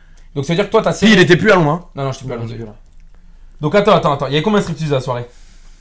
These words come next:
Speaker 3: Il y en avait deux.
Speaker 1: Et t'as dormi avec
Speaker 3: Enfin, il y en
Speaker 1: les deux ?
Speaker 3: avait une officielle et une, euh,
Speaker 1: Ça veut
Speaker 3: une
Speaker 1: twerker.
Speaker 3: <laughs> Et voilà.
Speaker 2: Ok.
Speaker 1: Et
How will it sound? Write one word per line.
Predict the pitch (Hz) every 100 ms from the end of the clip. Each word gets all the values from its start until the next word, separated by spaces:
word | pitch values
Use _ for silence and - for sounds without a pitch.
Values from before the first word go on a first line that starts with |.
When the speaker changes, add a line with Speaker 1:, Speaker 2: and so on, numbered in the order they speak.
| - - - - 113
Speaker 3:
Il |
y | 113
en |
avait | 101
deux. | 95 107 - - - - - _ - -
Speaker 1:
Et | 131
t'as |
dormi | 160 160
avec | 147
Speaker 3:
Enfin, | 175
il |
y | 180
en | 190
Speaker 1:
les |
deux ? | 190
Speaker 3:
avait | 254
une | 262
officielle | 226 190 - 208 220 -
et | 156 156 214
une, | 190
euh, | 165 151 147 147 143
Speaker 1:
Ça | 151
veut | 151
Speaker 3:
une | 143
Speaker 1:
twerker. | 160 - 156 156 240
Speaker 3:
<laughs> | 214
Et | -
voilà. | 220 190 165 160 - - -
Speaker 2:
Ok. | 113 113
Speaker 1:
Et | 120